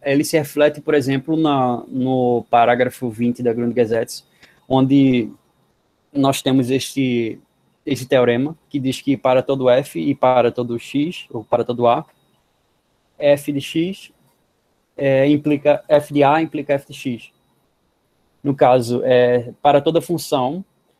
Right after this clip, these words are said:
se, é, alguma coisa é verdadeira para, é, para todo x-, para todo objeto, então é verdadeira para um objeto,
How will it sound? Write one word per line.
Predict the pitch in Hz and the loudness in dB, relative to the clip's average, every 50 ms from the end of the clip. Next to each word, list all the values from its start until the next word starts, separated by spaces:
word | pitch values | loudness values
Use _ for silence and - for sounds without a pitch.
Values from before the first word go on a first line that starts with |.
| _ _ _ | _ _ _
se, | - - - - 160 160 156 151 147 143 143 135 - | -10 -8 -4 -2 0 0 2 2 2 2 2 0 -4
é, | - 131 131 127 127 127 120 120 120 117 113 107 - - _ _ _ _ | -4 -2 0 2 2 2 2 2 2 0 -2 -4 -6 -12 _ _ _ _
alguma | - 135 135 139 151 156 | -2 0 0 2 2 0
coisa | 147 147 147 143 135 123 131 135 127 - - | 0 0 0 0 0 0 -2 -2 -2 -2 -4
é | - 139 127 | -6 -4 -2
verdadeira | 139 139 139 143 131 113 123 120 113 117 117 117 - _ _ _ | 0 0 0 0 0 0 -2 -2 -2 -2 -2 -4 -8 _ _ _
para, | - 127 123 123 123 120 117 117 113 113 113 - - _ _ _ _ _ _ _ _ - | 0 2 2 4 4 2 2 2 0 -2 -4 -6 -10 _ _ _ _ _ _ _ _ -8
é, | 123 120 117 113 110 110 110 107 107 110 113 110 101 101 _ _ _ _ _ _ _ _ | -6 -6 -4 -4 -4 -6 -6 -8 -10 -12 -16 -20 -20 -20 _ _ _ _ _ _ _ _
para | - - 127 120 | -6 -2 -2 0
todo | 117 135 139 139 135 | 0 0 0 0 -2
x-, | - - - - - _ | -4 -6 -10 -16 -6 _
para | - 131 127 127 | 2 2 2 2
todo | 120 - 143 131 135 131 123 120 117 113 110 - - _ _ _ _ _ _ _ _ _ | 2 2 0 0 0 0 0 0 -2 -4 -6 -10 -16 _ _ _ _ _ _ _ _ _
objeto, | - 147 131 120 110 131 131 151 151 - _ _ _ _ _ _ _ _ _ - | -2 -2 0 2 2 2 2 2 0 -4 _ _ _ _ _ _ _ _ _ -4
então | 143 139 - 151 147 156 160 156 | -4 -2 0 0 2 2 2 2
é | 151 | 2
verdadeira | 135 143 147 143 135 131 139 143 143 | 2 4 2 2 2 2 2 2 2
para | - - 139 139 143 143 143 | 2 2 4 4 4 4 2
um | 143 147 143 | 2 0 0
objeto, | 139 131 123 117 127 123 - _ - 123 117 117 110 110 110 | 0 -2 -2 -2 -4 -4 -4 _ -10 -8 -8 -6 -8 -8 -10